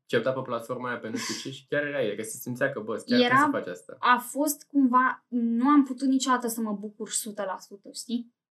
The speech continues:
Speaker 2: Mereu
Speaker 1: Mhm.
Speaker 2: am avut o, "dacă greșesc, dacă nu e bine".
Speaker 1: Plecând.
Speaker 2: Da, dacă nu știu ce, mai ales cu spectacolul ăla pe care l-am avut, care în mine a zis, tu nu,
Speaker 1: Ce
Speaker 2: deci,
Speaker 1: spectacol?
Speaker 2: păi
Speaker 1: Acolo?
Speaker 2: despre români.
Speaker 1: Ah, ok.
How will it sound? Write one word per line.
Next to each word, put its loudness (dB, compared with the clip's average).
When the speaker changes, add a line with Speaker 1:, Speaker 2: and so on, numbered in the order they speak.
Speaker 2:
Mereu 8
Speaker 1:
Mhm. 10
Speaker 2:
am 8
avut 0
o, 0
"dacă 2
greșesc, -12
dacă 2
nu -10
e -12
bine". -8
Speaker 1:
Plecând. 0
Speaker 2:
Da, 2
dacă 6
nu -2
știu -12
ce, -12
mai 2
ales 4
cu -10
spectacolul -2
ăla -6
pe -14
care -6
l-am -12
avut, -10
care -20
în -20
mine -6
a -12
zis, -8
tu -2
nu, 2
Speaker 1:
Ce -14
Speaker 2:
deci, 2
Speaker 1:
spectacol? -2
Speaker 2:
păi -6
Speaker 1:
Acolo? 6
Speaker 2:
despre 4
români. 6
Speaker 1:
Ah, 6
ok. -4